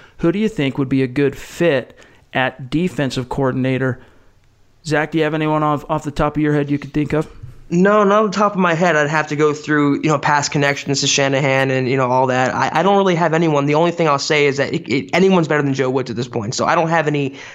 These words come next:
Speaker 2: uh, you know, definite candidates. I will say that Jim Schwartz, if he gets fired, if he doesn't get a head coaching job, that'd be a pretty good hire.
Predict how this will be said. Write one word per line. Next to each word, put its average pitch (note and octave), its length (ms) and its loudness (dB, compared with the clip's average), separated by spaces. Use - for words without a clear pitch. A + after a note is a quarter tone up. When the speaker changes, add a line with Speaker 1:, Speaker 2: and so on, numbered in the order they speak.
Speaker 2:
uh, A#2 260 -2
you D3 140 2
know, B2 140 -2
definite D3+ 500 0
candidates. D3+ 480 0
I - 80 2
will G#3 220 2
say G3+ 280 2
that C3+ 200 -4
Jim F3+ 220 0
Schwartz, F3 520 0
if - 80 -16
he D#3+ 80 0
gets D3+ 180 -4
fired, B2+ 460 -4
if C#3+ 160 -2
he G3 60 2
doesn't F#3+ 140 0
get F3+ 100 2
a - 20 -2
head D#3+ 160 -2
coaching D#3 260 0
job, F#2+ 380 -4
that'd C#3 320 -2
be - 80 -6
a A#2 60 -6
pretty B2+ 240 -4
good A#2+ 120 -4
hire. A2+ 360 -8